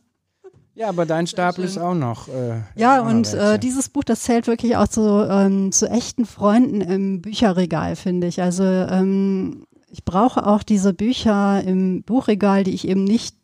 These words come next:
Speaker 2: lese oder nicht lesen muss, sondern wo ich weiß, ich kann da hingreifen, ich kann daran blättern.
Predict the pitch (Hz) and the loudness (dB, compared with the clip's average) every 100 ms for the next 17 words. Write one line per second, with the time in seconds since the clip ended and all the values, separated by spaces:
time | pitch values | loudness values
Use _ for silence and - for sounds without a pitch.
0 | - 180 180 240 233 240 226 175 175 175 | -20 -16 -8 -4 0 2 2 2 2 2
1 | 170 175 185 - 196 196 190 185 208 277 | 2 0 -2 -2 -6 -6 -8 -10 -6 -2
2 | 208 196 196 190 196 - 180 226 247 - | 0 2 2 2 -2 -2 -6 -4 -4 -4
3 | - 202 - 208 202 190 - - 208 233 | -4 -4 2 4 6 4 0 -4 -8 -4
4 | 208 196 202 202 175 - 185 180 175 175 | 0 2 2 0 -4 -2 -2 -2 -2 -4
5 | 180 - 226 214 | -6 -2 0 2